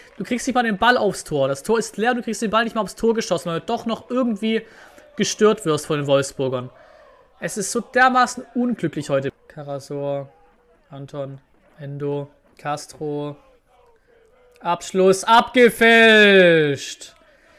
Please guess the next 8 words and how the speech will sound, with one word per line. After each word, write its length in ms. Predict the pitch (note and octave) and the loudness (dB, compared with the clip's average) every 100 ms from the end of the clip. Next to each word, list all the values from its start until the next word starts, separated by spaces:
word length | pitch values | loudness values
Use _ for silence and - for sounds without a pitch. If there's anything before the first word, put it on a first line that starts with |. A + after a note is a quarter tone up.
| _ _ | _ _
Wir 180 | G#3 B3+ | 2 4
machen 400 | C4+ D4+ B3+ C4+ | 6 6 4 2
das 500 | C#4+ C#4 - - - _ | 4 4 0 -8 -14 _
Ehrentor. 1000 | C4+ F4+ D4+ C4 C#4+ C4 A#3+ F#3 D3+ - _ _ _ _ _ A#3 | 4 4 4 0 4 6 8 6 2 -4 _ _ _ _ _ 0
Ehrentreffer, 1080 | D4+ E4 C#4+ B3 A#3+ A#3+ A3+ G#3 F3 E3+ | 2 2 0 -2 2 2 2 4 4 4
eins 380 | G3 B3+ C4 - | 4 4 4 0
zu 140 | - A3 | -2 2
drei. 560 | G3+ A#3 B3 G#3+ D3+ | 6 8 10 8 4